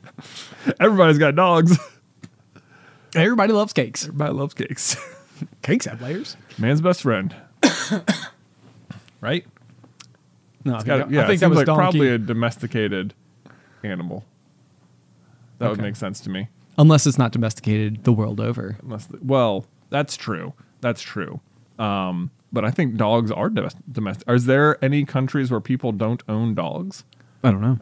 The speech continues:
Speaker 1: Uh, you would think this is just like a, I don't know. Hmm.
Speaker 2: I mean,
Speaker 1: Hmm.
Speaker 2: I don't know that
Speaker 1: <clears throat>
Speaker 2: everywhere you would go that there would be household dogs.
Speaker 1: You don't
Speaker 2: It
Speaker 1: think
Speaker 2: seems
Speaker 1: pets
Speaker 2: entirely
Speaker 1: are a universal thing?
Speaker 2: Hmm.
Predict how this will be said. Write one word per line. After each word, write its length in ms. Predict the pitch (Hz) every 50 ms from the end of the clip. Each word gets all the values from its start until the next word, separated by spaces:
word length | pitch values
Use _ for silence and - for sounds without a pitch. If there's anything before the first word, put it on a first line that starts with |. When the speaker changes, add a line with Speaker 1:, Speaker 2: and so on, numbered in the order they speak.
| - -
Speaker 1:
Uh, 120 | 104 98
you 180 | 92 110 113 107
would 120 | 101 -
think 320 | - - 180 147 101 - -
this 180 | 104 101 110
is 100 | 107 98
just 260 | - - 98 - - 98
like 180 | 98 101 -
a, 240 | - 87 90 107 - _ -
I 100 | 104 107
don't 160 | 107 101 104
know. 80 | 127
Hmm. 280 | - - 139 139 110 143 - - _ _ _ _ _ _ _ -
Speaker 2:
I 100 | 202 247
mean, 180 | 196 170 123 -
Speaker 1:
Hmm. 40 | -
Speaker 2:
I 40 | 175
don't 160 | 226 247 175
know 160 | 143 165 190
that 180 | 170 143 - 147
Speaker 1:
<clears throat> 0 |
Speaker 2:
everywhere 300 | 131 131 123 127 117 120
you 140 | 120 120 120
would 120 | 117 117 113
go 180 | 123 113 110
that 120 | 110 107 -
there 160 | 120 113 110
would 160 | 113 113 120
be 320 | 110 117 113 110 107 101 - - _ _ _ _ _ -
household 680 | - - 123 117 - - - 120 113 110 107 101 - - _ _ _ - 135
dogs. 540 | 120 120 107 98 95 95 104 110 110 - - -
Speaker 1:
You 80 | 117
don't 220 | 104 101 95 104 -
Speaker 2:
It 40 | 117
Speaker 1:
think 180 | 107 - 101 -
Speaker 2:
seems 140 | 175 170 156
Speaker 1:
pets 80 | 104
Speaker 2:
entirely 320 | 104 135 - 143 139 139 135
Speaker 1:
are 20 |
a 40 | 135
universal 440 | 104 107 104 95 104 98 - - 104
thing? 300 | - - 107 104 113 110 - _ _ _ _ _ _ _ _ _ _ _ _ _ - - _ _ _ _ _ -
Speaker 2:
Hmm. 460 | 113 110 107 104 101 101 101 98 95